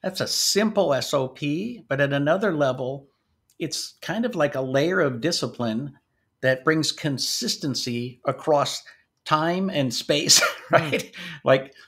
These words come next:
Speaker 1: literally, there are people who used to work for me who now own their own companies, and they are doing that with every one of their
Speaker 2: Wow.
Speaker 1: machines. And, and literally, it's, it's saving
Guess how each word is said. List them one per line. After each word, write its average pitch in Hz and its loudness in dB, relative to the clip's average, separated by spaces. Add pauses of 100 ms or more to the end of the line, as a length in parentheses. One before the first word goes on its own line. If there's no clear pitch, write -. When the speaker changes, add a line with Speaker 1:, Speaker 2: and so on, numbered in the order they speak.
(120)
Speaker 1:
literally, 170 4
there 156 6
are 151 4
people 175 -2
who 175 -2
used 165 -2
to 170 -2
work 170 0
for 156 0
me 139 2
who 135 0
now 139 0
own 160 4
their 156 4
own 160 2
companies, 127 -2
and 117 -2
they 143 2
are 147 0
doing 147 0
that 113 -8 (100)
with 127 -6
every 131 -2
one 131 -2
of 127 -4
their 123 -2
Speaker 2:
Wow. 120 -4
Speaker 1:
machines. - -12 (400)
And, 143 0
and 156 2
literally, 147 0
it's, - -6
it's 135 -4
saving 147 -2